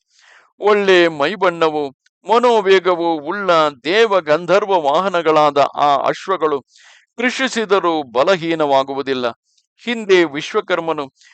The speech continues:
ವೃತ್ರಾಸುರನನ್ನು ಕೊಲ್ಲಲು ಇಂದ್ರನಿಗೆ ವಜ್ರಾಯುಧವನ್ನು ರಚಿಸಿಕೊಟ್ಟನು. ಅದು ವೃತ್ರಾಸುರನ ತಲೆಯ ಮೇಲೆ ಬಿದ್ದು ನೂರಾರು ತುಂಡುಗಳಾಗಿ ಒಡೆದು ಹೋಯಿತು.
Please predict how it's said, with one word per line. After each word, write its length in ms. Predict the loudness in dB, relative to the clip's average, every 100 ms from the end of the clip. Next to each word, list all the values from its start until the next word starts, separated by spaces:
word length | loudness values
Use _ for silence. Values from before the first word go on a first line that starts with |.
| _ -6
ವೃತ್ರಾಸುರನನ್ನು 1000 | -6 -2 2 2 2 -2 0 -2 -4 -8
ಕೊಲ್ಲಲು 600 | -4 -4 -2 -2 -2 -6
ಇಂದ್ರನಿಗೆ 720 | -10 -12 -2 -2 -2 -2 -4
ವಜ್ರಾಯುಧವನ್ನು 1120 | -4 -8 -2 0 0 0 0 0 -2 -6 -6
ರಚಿಸಿಕೊಟ್ಟನು. 800 | -6 -8 -12 -8 -6 -4 -4 -6 _ _ _ _ _ 0
ಅದು 380 | 2 4 2
ವೃತ್ರಾಸುರನ 840 | 2 -4 -2 2 4 2 0 0 0
ತಲೆಯ 460 | 0 2 2 2 0
ಮೇಲೆ 320 | 0 0 0
ಬಿದ್ದು 560 | -2 -6 -4 -6 -4
ನೂರಾರು 640 | -6 -8 -4 0 2 2 -2
ತುಂಡುಗಳಾಗಿ 800 | -8 -10 -4 0 2 2 0 -4
ಒಡೆದು 440 | -6 -4 -4 -6
ಹೋಯಿತು. 420 | -6 -6 -6 -12